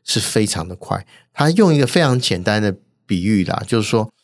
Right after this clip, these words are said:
中国公司能够在大概两年多一点点的时间就创造一个新产品，可是呢，福斯要四年左右。他说：“哎，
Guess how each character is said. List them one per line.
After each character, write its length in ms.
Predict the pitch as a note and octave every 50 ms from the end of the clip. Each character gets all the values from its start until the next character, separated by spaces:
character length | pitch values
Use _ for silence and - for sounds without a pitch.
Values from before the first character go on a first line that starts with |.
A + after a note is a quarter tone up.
| _ _ _ _ _ -
中 180 | - D#3+ D3+
国 100 | B2+ A2
公 200 | A2 - A#2+ A#2+
司 220 | A#2+ - - A#2+ A2+
能 140 | G#2 G2
够 100 | G#2 A2+
在 160 | A2+ A#2 A#2 A2+
大 160 | G#2+ D3 D3+
概 100 | D#3 C#3
两 320 | B2+ B2+ G#2+ F#2 F2+ F#2
年 200 | G2+ G2+ G#2 G#2+
多 200 | A#2 - F3 F#3+
一 60 | G3+
点 180 | F#3 F3+ D#3 D3+
点 140 | D3 A#2+ G2+
的 80 | G#2
时 220 | G2+ - - G#2+ G2
间 260 | - B2+ A#2+ A#2+ A#2+ - _ _ _ _ _
就 220 | - - D3 B2+ A2
创 200 | - - C3 A#2+
造 140 | A#2 A2+ G#2
一 40 | G2
个 80 | G#2+
新 240 | F2+ - - G#2 G2+
产 240 | G2 - G2 F2 F2+
品， 200 | G2 - F#2 F#2+ - _ _ _ _ _
可 160 | - B2 A2
是 220 | G#2+ - - D#3+ C#3+
呢， 200 | B2 A2+ G#2+ A2+ A#2
福 240 | - - F#2+ G2 G2
斯 300 | - - G#2 G2+ G#2 - - - - _ _ -
要 120 | A#2+ A2
四 340 | - - - - - A#2+ G2
年 240 | F#2+ F#2 F2+ F#2 F#2+
左 220 | F#2+ F#2 F#2+ G#2
右。 220 | G2+ - - - - - - - _ _
他 80 | - G#2+
说： 180 | G#2 A2+ A2+
“哎， 140 | - A2+ G2